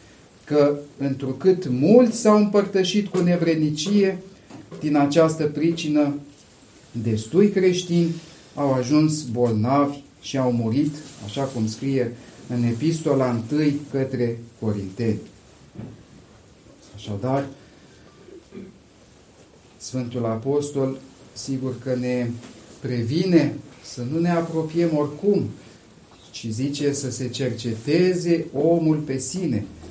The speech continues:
pentru că fiecare poate să se îndrepte,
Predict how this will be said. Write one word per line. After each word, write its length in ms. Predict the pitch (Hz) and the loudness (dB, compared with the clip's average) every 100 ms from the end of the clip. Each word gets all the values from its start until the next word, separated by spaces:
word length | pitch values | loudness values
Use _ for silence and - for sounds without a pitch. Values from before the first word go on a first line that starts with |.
| - - | -20 -20
pentru 300 | - 120 110 110 - | -8 -8 -6 -12 -8
că 280 | 110 107 104 - - - - - - - - - - - - - 160 | -2 -2 -2 -8 -18 -20 -20 -20 -20 -20 -20 -20 -20 -20 -20 -14 -4
fiecare 680 | 160 156 151 147 151 147 143 147 | -2 -2 0 0 2 0 -2 -6
poate 340 | 127 135 127 131 | -4 -4 -4 -8
să 140 | - | -8
se 160 | 113 123 | -6 -4
îndrepte, 600 | 113 113 127 123 120 | -4 -2 -4 -4 -6